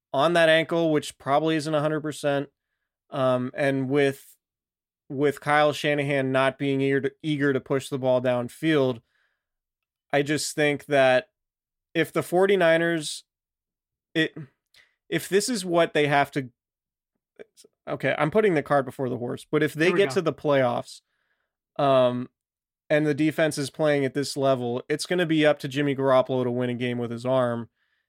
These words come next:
Speaker 1: And I'm less confident that he can do that than I would be the forty-niners get a good defensive performance, a good enough defensive performance to win a playoff game.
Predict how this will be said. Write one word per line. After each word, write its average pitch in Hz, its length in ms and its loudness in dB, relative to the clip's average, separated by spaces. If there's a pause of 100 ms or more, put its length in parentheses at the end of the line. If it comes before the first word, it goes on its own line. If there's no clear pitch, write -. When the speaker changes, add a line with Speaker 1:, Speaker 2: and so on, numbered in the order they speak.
(160)
Speaker 1:
And 143 120 0
I'm 131 140 2
less 151 260 2
confident 135 640 0
that 123 160 0
he 143 120 -2
can 135 160 -4
do 131 160 -2
that 127 380 2
than 131 120 -2
I 123 80 2
would 123 240 -2
be 123 420 -2 (260)
the 139 100 -2
forty-niners 127 720 0 (500)
get 135 160 2
a 123 60 2
good 135 340 0
defensive 131 500 -4
performance, 123 520 -6
a 127 80 -6
good 143 240 0
enough 131 280 2
defensive 123 460 -6
performance 123 520 -8
to 131 100 -10
win 123 180 -6
a 123 60 -10
playoff - 420 -14
game. - 260 -20